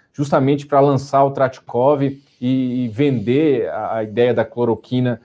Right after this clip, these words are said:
para os profissionais de saúde do estado do Amazonas, se ela não sabia que havia uma crise de oxigênio. É, e ela disse, então, que a doença covid é muito grave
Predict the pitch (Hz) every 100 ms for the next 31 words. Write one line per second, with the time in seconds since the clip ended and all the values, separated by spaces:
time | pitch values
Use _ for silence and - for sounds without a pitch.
0 | _ _ _ 127 127 127 123 - 123 123
1 | 117 113 - 117 117 107 113 - 117 107
2 | 117 143 139 110 135 165 - _ _ _
3 | - - 170 147 185 196 196 254 214 127
4 | 143 220 170 - 110 110 131 139 123 -
5 | 131 120 127 123 - 123 101 120 110 101
6 | 92 _ _ _ _ - 113 113 113 139
7 | 143 147 202 147 160 - 202 - 160 185
8 | - 160 156 139 123 151 - 143 139 127
9 | 104 117 135 127 107 123 170 202 156 117
10 | 113 139 170 151 160